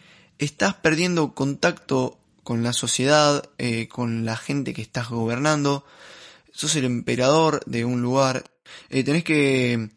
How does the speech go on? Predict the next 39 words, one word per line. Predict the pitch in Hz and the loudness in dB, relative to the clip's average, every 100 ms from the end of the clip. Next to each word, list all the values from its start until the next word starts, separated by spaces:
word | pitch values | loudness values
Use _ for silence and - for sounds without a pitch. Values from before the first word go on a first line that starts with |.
| - - - - _ _ _ _ _ - | -20 -20 -20 -20 _ _ _ _ _ -2
eh, | 143 135 - - | 2 2 -2 -6
estar | 139 175 170 | 0 4 4
en | 156 | 4
contacto | 147 151 190 170 147 | 0 2 2 4 0
con, | 127 120 113 110 110 - | 0 0 -2 -4 -6 -8
con | 120 110 107 107 | -6 -4 -4 -6
la | 110 | -4
gente | 135 131 | -2 -2
que | 120 | -2
vos | 120 | -4
estás | 120 120 | -2 0
gobernando | 120 123 147 160 147 | 0 0 2 2 2
para | 117 113 | 2 -2
tener | 117 131 | -2 0
un | 135 | 0
buen | 131 139 | 0 0
vínculo | 139 180 180 170 143 | 0 0 0 0 2
y | |
así | 131 151 | 0 -2
no | 151 | -2
tener | 135 147 139 | -2 -2 -2
ningún | 135 139 | -2 -2
enemigo, | 135 139 151 139 139 - - - - - | 0 0 2 0 -2 -8 -20 -20 -20 -6
porque | 135 135 147 143 143 - _ _ | -2 2 2 2 0 -6 _ _
cuando | 143 143 143 143 | -2 0 2 2
la | 143 | 0
mayoría | 143 175 | 2 6
de | 180 | 6
las | 143 | 6
personas, | 139 - 170 147 123 | 2 2 2 2 0
bueno, | - 127 | -2 -4
se | 117 - | -2 -2
sienten | 135 131 | -2 0
amenazadas, | 120 117 123 - 156 135 - _ _ _ _ - | 0 -2 0 4 6 4 0 _ _ _ _ -10
que | 123 | -6
temen | 113 127 | -2 0
al | 127 120 | 0 0
peligro, | 127 151 156 160 160 - - - - - _ _ - | 2 2 4 2 0 -6 -20 -20 -20 -20 _ _ -4
eh, | 135 135 135 135 131 127 123 123 120 120 | 0 2 2 2 0 0 -2 -4 -6 -10